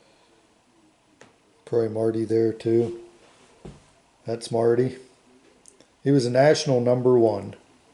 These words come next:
carried the number one plate that year in the pro class. There's Marty with his mother, uh,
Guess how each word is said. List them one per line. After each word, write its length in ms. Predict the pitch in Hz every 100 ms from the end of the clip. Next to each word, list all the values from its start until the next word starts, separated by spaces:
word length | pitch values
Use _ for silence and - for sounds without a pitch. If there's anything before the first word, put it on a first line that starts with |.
| -
carried 340 | 131 120 113
the 60 | 110
number 260 | 113 113
one 220 | 113 117
plate 400 | 113 - 107 101
that 220 | - 98 113
year 300 | 98 101 101 - - _ _ -
in 160 | 139
the 80 | 127
pro 300 | - 123 113
class. 640 | 104 101 98 101 - - - _ _ _ _ _ _ _ _ _ _
There's 220 | 131 127
Marty 300 | 117 117 120
with 180 | 120 113
his 160 | 131 110
mother, 400 | 113 110 127 - - _ _ _ _ _ _ _ _ _ _ _ _ _ -
uh, 320 | 104 101 95